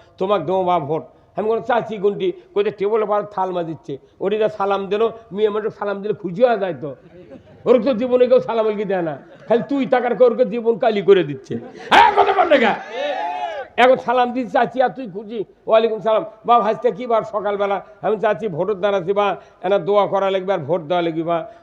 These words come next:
করছে, "বা তোমাকে ভোট দেওয়ার কথা তোমার চাচা করছে, কিন্তু আমি ভোট দেবো না।" "কে?" কয়, "তুমি বিশ বছর আগে বকরি খরচ দিছিলে।"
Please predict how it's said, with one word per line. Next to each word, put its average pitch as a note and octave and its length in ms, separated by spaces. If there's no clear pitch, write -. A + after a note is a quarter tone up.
করছে, A3+ 220
"বা A#3 260
তোমাকে A#3 340
ভোট F#3 240
দেওয়ার G3 260
কথা G3+ 440
তোমার G3+ 180
চাচা F#3+ 340
করছে, G3+ 440
কিন্তু G3+ 200
আমি G#3 180
ভোট F3 240
দেবো F3 260
না।" C#3 180
"কে?" - 180
কয়, G#3 100
"তুমি A#3+ 200
বিশ A3 240
বছর G#3+ 280
আগে G#3+ 160
বকরি G3 360
খরচ G3+ 300
দিছিলে।" D3+ 460